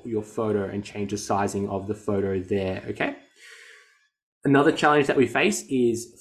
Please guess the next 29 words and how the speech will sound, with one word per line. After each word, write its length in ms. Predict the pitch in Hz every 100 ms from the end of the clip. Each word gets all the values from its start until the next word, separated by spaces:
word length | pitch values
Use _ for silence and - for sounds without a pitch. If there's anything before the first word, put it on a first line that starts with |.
| -
focus. 460 | 131 139 262 339 -
Some 380 | 139 127 110 107
individuals 520 | 131 120 120 120 117 113
will 80 |
post 260 | 113 117 117
a 40 |
photo 320 | 110 117 110 110
that 120 | 104
is 280 | 101 - _
out 180 | 120 120
of 140 | 120 -
focus, 600 | 123 135 208 302 - - -
um, 420 | 113 110 107 107
which 200 | 127 -
makes 180 | 214 214
it 40 |
just 140 | 175 135
really 160 | 151
difficult 360 | 139 143 131 110
for 100 | 117
our 100 | 107
judging 380 | 107 117 127 113
panel, 320 | - 127 95
because 200 | - 110
ultimately 600 | 151 156 127 120 120 - - -
our 140 | 117
judging 420 | - 123 120 113
panel 420 | - 117 113 107 - -
wants 380 | 117 113 113 104